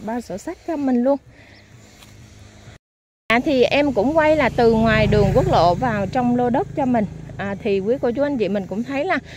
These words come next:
à, đất của mình thì cũng khá là gần đường quốc lộ ha. Dân cư hai bên đường khá là đông đúc luôn. Và trục này là gọi là trục chính nữa. Mà với giá bảy trăm mười lăm triệu thì em thấy khá là rẻ đó quý cô chú anh chị ha.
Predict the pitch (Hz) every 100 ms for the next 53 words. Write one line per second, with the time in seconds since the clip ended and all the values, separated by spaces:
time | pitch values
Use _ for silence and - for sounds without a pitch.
0 | - - 214 208 226 381 202 247 240 202
1 | 214 175 170 240 - 285 269 370 370 208
2 | 208 202 196 190 196 285 247 120 247 277
3 | 285 - - - 262 254 269 262 269 254
4 | 247 247 226 208 185 233 247 370 240 233
5 | 233 269 339 277 262 - 226 196 208 226
6 | 190 190 190 170 110 180 180 185 - 233
7 | 254 427 202 262 - - - - 262 214
8 | 254 294 294 339 - - 254 233 220 240
9 | 233 165 175 214 226 247 254 - 262 269
10 | 349 233 165 - 277 294 294 254 277 294
11 | 247 190 220 269